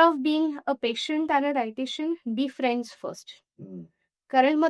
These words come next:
Speaker 1: ते तुमच्याशी सगळं शेअर करतील, की "आज नाही झालं बाबा, मी एखादा वडापाव खाल्ला संध्याकाळी, क्रेव्हिंग्स नाही कंट्रोल झाले." तर तेव्हा मी सांगू शकते, की "मग आता रात्री तू फक्त स्प्राउट्स खायचे."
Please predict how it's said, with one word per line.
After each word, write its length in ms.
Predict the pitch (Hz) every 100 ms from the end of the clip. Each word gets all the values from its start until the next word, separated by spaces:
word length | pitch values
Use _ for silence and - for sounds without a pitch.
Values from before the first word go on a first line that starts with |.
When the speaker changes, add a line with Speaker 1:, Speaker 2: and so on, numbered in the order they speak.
| 320
Speaker 1:
ते 80 |
तुमच्याशी 440 | 311 320 285 269 330
सगळं 260 | 320 247 277
शेअर 220 | 285 233
करतील, 320 | 226 214 233 226
की 60 |
"आज 220 | 262 262
नाही 240 | 262 233 247
झालं 260 | 277 240
बाबा, 240 | 226 214 226
मी 160 | 233
एखादा 320 | 226 226 233 233
वडापाव 380 | 226 220 226 233
खाल्ला 340 | 247 208 214
संध्याकाळी, 500 | 240 208 190 190 208 214
क्रेव्हिंग्स 380 | 247 226 240 254
नाही 160 | 233
कंट्रोल 440 | 220 233 196 190 196
झाले." 200 | 190 240 _ _ _ -
तर 40 |
तेव्हा 200 | 311 330
मी 100 | 359
सांगू 280 | 370 330 320
शकते, 280 | 359 349 277
की 120 | 277
"मग 120 | 294
आता 360 | 254 226 254 294
रात्री 420 | 285 247 - 302
तू 160 | 311 320
फक्त 260 | 302 269 277
स्प्राउट्स 440 | 277 269 240 240
खायचे." 380 | - - - _